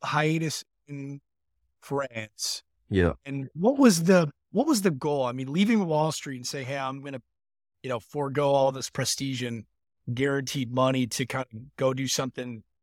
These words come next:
Speaker 1: unconventional." Like, what's, what's, what's the driving force behind that?
Speaker 2: Yeah. So,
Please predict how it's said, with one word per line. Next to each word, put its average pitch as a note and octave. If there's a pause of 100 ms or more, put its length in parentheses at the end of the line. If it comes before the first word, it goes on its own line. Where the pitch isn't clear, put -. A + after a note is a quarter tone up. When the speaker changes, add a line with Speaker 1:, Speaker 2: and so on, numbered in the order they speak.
(500)
Speaker 1:
unconventional." C3+
Like, A#2+
what's, D#3+
what's, D#3+
what's D#3+
the E3
driving C#3
force B2
behind G#2+
that? G#2 (1400)
Speaker 2:
Yeah. G3
So, D#3